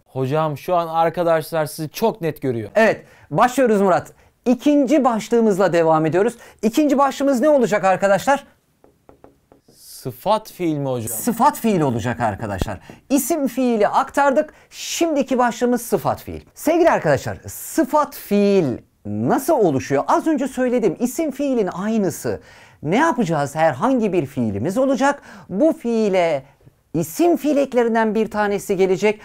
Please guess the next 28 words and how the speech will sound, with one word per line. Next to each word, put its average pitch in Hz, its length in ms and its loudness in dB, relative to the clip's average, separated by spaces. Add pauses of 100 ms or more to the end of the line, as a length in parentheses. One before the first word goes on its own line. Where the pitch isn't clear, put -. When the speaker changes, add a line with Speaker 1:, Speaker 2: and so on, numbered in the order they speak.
(220)
Speaker 2:
Ortada 190 440 2
artık 151 400 0
fiil 196 480 -2
diye 147 200 2
bir 139 80 0
şey 139 220 -4
kalmayacak. 175 500 -2 (160)
Yepyeni 285 500 0
bir 294 120 0
sözcük. 302 480 0 (300)
O 269 140 4
sözcük 214 520 0
de 220 160 -2 (200)
fiilimsi 120 460 -2
olacak. 95 340 -8 (280)
Hocam, 277 380 0
hangi 240 840 0 (180)
ekler 160 400 2
gelmesi 107 500 -2
gerekiyor? 95 420 -10 (280)
Hemen 247 400 0
yazıyorum 208 460 0
Murat. 151 220 2
Meşhur 226 340 0
eklerimiz 208 520 0
var. 151 180 4
Neydi 277 200 2
onlar? 196 400 2